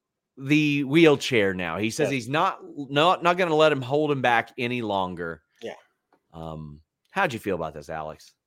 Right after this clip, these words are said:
Speaker 2: He dramatically, like, moves a little, the foot pla-, the foot pads out of the way and stands up and kicks it behind him, you know, like, it's a very dramatic scene in a movie.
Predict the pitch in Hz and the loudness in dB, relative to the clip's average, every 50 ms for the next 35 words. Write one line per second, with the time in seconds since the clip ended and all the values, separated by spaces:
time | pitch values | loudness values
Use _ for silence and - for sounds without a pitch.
0 | _ - 170 156 175 185 160 135 151 160 147 139 139 139 143 143 147 147 147 - | _ -4 -2 -2 -2 -2 -4 -4 -2 -2 0 2 2 4 4 4 4 2 0 0
1 | 127 143 139 135 131 127 127 123 110 - 110 131 131 131 139 135 127 117 131 123 | -2 0 2 2 2 2 0 0 -2 -6 -10 -6 -2 0 0 0 0 -2 -6 -4
2 | 117 123 123 123 120 101 - - - 127 - - - 143 147 143 - - - 156 | -2 -2 -2 -2 -4 -6 -12 -8 -8 -8 -6 0 4 4 4 4 2 -2 0 2
3 | 156 - - 151 - - 160 170 - - 156 160 156 160 160 160 156 135 160 160 | 2 2 0 -2 -2 0 -2 -4 -2 2 4 6 6 6 6 4 4 4 4 4
4 | 160 151 147 156 143 147 160 160 160 156 156 156 160 156 135 113 - - _ _ | 4 4 0 0 2 4 4 4 4 4 2 0 0 0 -4 -6 -8 -10 _ _
5 | _ _ _ _ _ _ _ _ - - - - - - - 190 185 190 175 170 | _ _ _ _ _ _ _ _ -10 -6 -4 -2 -2 0 6 8 10 10 10 8
6 | 175 165 113 160 185 180 175 160 - - - - - _ _ - _ - - - | 6 4 4 8 10 10 10 8 4 -4 -18 -20 -20 _ _ -20 _ -2 2 4
7 | 214 208 - - 214 208 - - 175 147 170 180 180 180 180 170 170 170 175 175 | 4 4 4 2 2 4 6 4 6 6 6 6 6 6 4 4 2 2 2 0
8 | 170 165 151 151 151 151 151 156 165 165 156 147 139 131 131 131 123 117 131 120 | -2 -2 -2 -2 -2 -2 -2 0 0 0 0 0 -2 0 -2 -2 -2 -4 -6 -4
9 | 139 160 156 147 135 120 - _ _ - - _ _ - - - 139 135 143 151 | -2 0 0 0 0 -2 -4 _ _ -20 -20 _ _ -16 -8 -4 -4 -2 0 2
10 | 156 160 156 160 160 - - - - 170 160 160 156 151 139 131 117 117 117 127 | 2 2 4 2 0 -2 -6 -8 -6 -4 -4 -2 -2 -2 -2 -4 -4 -6 -6 -2
11 | 143 156 160 143 156 156 143 - | 0 0 0 0 -2 -4 -6 -8